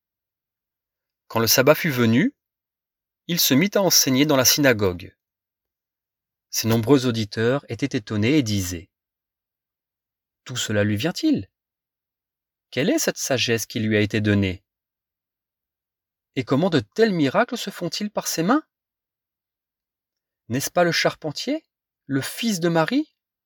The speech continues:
le frère de Jacques, de Joseph, de Jude et de Simon ? Et ses sœurs, ne sont-elles pas ici parmi nous ? »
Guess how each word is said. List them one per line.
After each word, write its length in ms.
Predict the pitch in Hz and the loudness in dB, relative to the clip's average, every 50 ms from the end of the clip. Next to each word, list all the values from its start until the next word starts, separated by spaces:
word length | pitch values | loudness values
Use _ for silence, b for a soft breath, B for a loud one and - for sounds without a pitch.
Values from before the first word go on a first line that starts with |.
| _ _ | _ _
le 140 | - 123 127 | -4 -4 -2
frère 280 | 120 - - 160 139 120 | -2 -2 -2 -2 -2 0
de 140 | 123 127 120 | 0 0 0
Jacques, 340 | 113 143 196 269 294 _ 185 | 4 6 4 4 4 _ -12
de 200 | 139 127 127 123 | -8 -4 -4 -2
Joseph, 680 | 120 139 131 117 127 160 214 277 285 - - - - _ - | 0 -2 -4 -4 -2 -2 -2 -2 -2 -6 -14 -16 -20 _ -10
de 160 | 120 117 123 | -4 -2 0
Jude 340 | 123 120 120 156 202 190 170 | 0 2 2 2 2 2 2
et 60 | 160 | 0
de 100 | 151 156 | 0 0
Simon ? 340 | 151 - - 175 185 247 320 - _ _ _ _ _ _ _ _ _ _ _ _ _ _ _ _ _ _ _ _ _ _ _ _ _ _ _ _ _ _ _ _ _ _ _ _ _ - | -4 -4 -2 0 2 2 0 0 _ _ _ _ _ _ _ _ _ _ _ _ _ _ _ _ _ _ _ _ _ _ _ _ _ _ _ _ _ _ _ _ _ _ _ _ _ -6
Et 60 | 208 | -4
ses 140 | 208 - 240 | 2 2 2
sœurs, 480 | 226 - - 196 160 131 113 - _ _ _ _ _ _ _ _ _ _ _ - | 2 4 4 4 4 4 2 -2 _ _ _ _ _ _ _ _ _ _ _ -10
ne 40 | 160 | -8
sont-elles 320 | 160 - 190 - 185 170 | -4 -4 -4 -4 -4 -8
pas 200 | - - 190 226 | -4 2 2 4
ici 280 | 269 247 - - - 269 | 4 4 0 0 -2 -2
parmi 300 | - 240 196 175 160 160 | -4 -4 -4 -2 -2 0
nous ? » 240 | 170 226 294 330 | 4 4 4 4